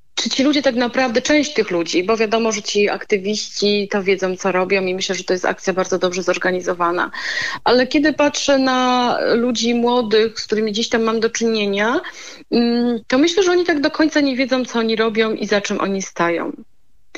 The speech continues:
E, i tutaj potrzeba ogromnej akcji edukacyjnej. E, ja jestem przy Polskim Stowarzyszeniu, e,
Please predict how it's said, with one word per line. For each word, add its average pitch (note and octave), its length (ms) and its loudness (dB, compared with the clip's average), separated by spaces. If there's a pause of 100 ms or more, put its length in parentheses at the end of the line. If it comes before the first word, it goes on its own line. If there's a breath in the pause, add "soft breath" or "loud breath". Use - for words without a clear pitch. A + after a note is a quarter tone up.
(600 loud breath)
E, A3 400 2 (520)
i C4 200 4
tutaj C#4 420 2
potrzeba B3 400 2
ogromnej A#3+ 520 2
akcji A3 540 -2
edukacyjnej. A3 1040 0 (400 loud breath)
E, G#3+ 180 2 (460)
ja A#3+ 420 0
jestem A3 500 -2
przy - 180 -6
Polskim A3+ 360 0
Stowarzyszeniu, G#3+ 920 0 (140)
e, G#3 440 0